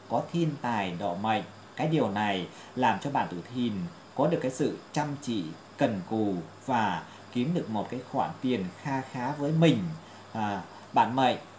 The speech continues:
sẽ có người giới thiệu cho công việc ngoài lề, nhưng cái nguồn thu cũng không nhỏ với bạn đâu đó bạn tuổi Thìn nhá. À, về tử vi tuổi Giáp Thìn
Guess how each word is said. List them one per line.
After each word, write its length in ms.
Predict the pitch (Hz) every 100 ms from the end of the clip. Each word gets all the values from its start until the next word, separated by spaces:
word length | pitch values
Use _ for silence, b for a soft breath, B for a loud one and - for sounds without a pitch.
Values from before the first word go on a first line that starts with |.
| -
sẽ 260 | - 127 -
có 120 | - 131
người 320 | 156 147 98
giới 220 | 90 127 156
thiệu 200 | 151 104 92
cho 80 | 131
công 220 | 139 139
việc 260 | 120 104 - - 107
ngoài 260 | 120 104
lề, 400 | 104 104 98 85 - - 135
nhưng 320 | 156 151 139 B B -
cái 100 | 147
nguồn 240 | 151 143 -
thu 280 | 123 127 120 - - -
cũng 180 | 123 101 - - - - -
không 280 | 156 143
nhỏ 220 | 131 90 98
với 140 | 110 127
bạn 340 | 135 120 -
đâu 100 | 113 113
đó 60 | 127
bạn 180 | 120 82
tuổi 80 | 85 - -
Thìn 180 | 120 95 92
nhá. 160 | 131 175 - - - - - - - - - - - - B B B B B
À, 120 | 139
về 180 | 135 143
tử 260 | 127 110 120
vi 180 | 175 170
tuổi 200 | 139 107
Giáp 360 | 120 156 -
Thìn 240 | 147 131